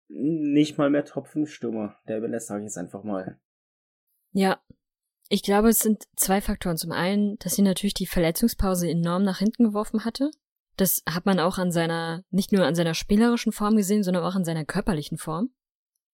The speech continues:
Speaker 2: Und der andere Punkt ist, er hat nicht mehr die Sp-, die Spieler, Mitspieler, die ihn bedienen, die ihm den Ball dahin bringen, wo er ihn braucht. Und das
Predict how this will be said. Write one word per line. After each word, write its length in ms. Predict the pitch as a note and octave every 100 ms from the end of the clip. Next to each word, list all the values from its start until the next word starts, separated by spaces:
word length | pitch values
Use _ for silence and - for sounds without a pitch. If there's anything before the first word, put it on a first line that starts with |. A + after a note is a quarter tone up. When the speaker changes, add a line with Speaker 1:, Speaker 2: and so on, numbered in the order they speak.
| _ _ _ _ _ _ _ _ -
Speaker 2:
Und 480 | F#3 F#3 F#3 - - _ _ -
der 160 | F3+
andere 220 | E3 A3
Punkt 320 | G3+ G#3+ A3 G3+
ist, 160 | G3
er 140 | - F3+
hat 140 | -
nicht 200 | G3+ -
mehr 120 | F#3
die 160 | E3+ C#4+
Sp-, 400 | - - G3 -
die 400 | F3 F3 F3 -
Spieler, 500 | - - G3 G#3 G3
Mitspieler, 520 | G3 - - G3+ G3+
die 140 | F#3 F3
ihn 160 | F3+
bedienen, 440 | E3 F3 A3 - - _ _ _ -
die 120 | F3+
ihm 300 | C3 F3+ F3 E3
den 180 | F3
Ball 260 | E3 E3+ F#3+
dahin 420 | F3 F3+ A3 G#3+ -
bringen, 380 | E3+ F3+ G3+ F3+
wo 60 |
er 100 | F#3
ihn 180 | F#3 E3
braucht. 460 | D#3 F3+ E3+ G3+ - _ _ _ _ _ _ _ _ _ _ _
Und 480 | F3 F3 E3 - F#3
das 380 | F3 - -